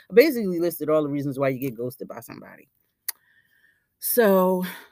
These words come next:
and that was where I let it at. I didn't say anything particularly about men or women. I just pretty much just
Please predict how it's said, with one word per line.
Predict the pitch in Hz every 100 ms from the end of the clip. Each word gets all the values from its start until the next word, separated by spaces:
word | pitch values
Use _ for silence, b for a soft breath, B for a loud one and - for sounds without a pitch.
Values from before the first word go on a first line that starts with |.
| B _ -
and | 190 196
that | 208
was | 175 180
where | 170 175
I | 165
let | 160 139
it | 110
at. | - -
I | 135
didn't | 151 156
say | 160 151
anything | 147 151 151 147
particularly | 151 139 151 156 156
about | 147 143 139
men | 147 143
or | 151 190 262
women. | 170 156 160
I | 175
just | 170 165 -
pretty | 170 170 175
much | 170 170
just | 151 165 151